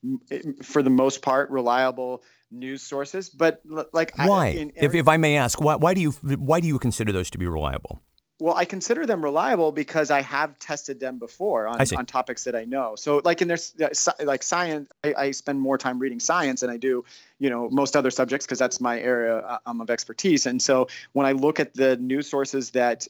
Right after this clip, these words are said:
Speaker 1: um, that report on things I actually know, that's one way to, to identify whether it's reliable. The other thing I always tell students is that whatever news sources you decide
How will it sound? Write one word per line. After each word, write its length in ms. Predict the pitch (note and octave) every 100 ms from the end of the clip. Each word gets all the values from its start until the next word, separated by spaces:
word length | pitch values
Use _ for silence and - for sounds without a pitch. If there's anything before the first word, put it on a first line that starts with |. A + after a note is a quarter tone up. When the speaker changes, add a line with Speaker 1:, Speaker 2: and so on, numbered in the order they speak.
| -
Speaker 1:
um, 440 | A#2+ A#2 A#2 A#2 - - _
that 180 | - C#3
report 360 | B2 B2 C#3+ C#3
on 100 | B2
things 220 | C#3 C3+
I 100 | A#2+ -
actually 480 | B2+ C3+ - B2+ A#2+
know, 180 | B2+
that's 220 | F3 C#3 A#2+
one 220 | C#3 D3
way 160 | C3
to, 420 | B2+ B2+ A2+ A2 -
to 260 | - A#2 G#2+
identify 540 | A#2+ A#2+ A#2+ - A#2
whether 240 | A#2 A#2
it's 220 | G#2+ - -
reliable. 380 | A2+ A2 B2+
The 140 | E3 G#3+
other 180 | A#3 C4
thing 160 | B3+
I 60 | G#3+
always 200 | F3+ E3+
tell 160 | - D#3+
students 440 | - A#3 D#3 C#3+
is 120 | C#3
that 180 | D3+ D3+ - - _
whatever 580 | C#3+ F3 G#3+ A3 C4 F#3+
news 440 | D3+ D3+ G3 A3+
sources 600 | - - E3 E3+ D3+ A#2+
you 100 | D3+
decide 720 | D#3 C#3 - C#3+ D3 D3+ C3+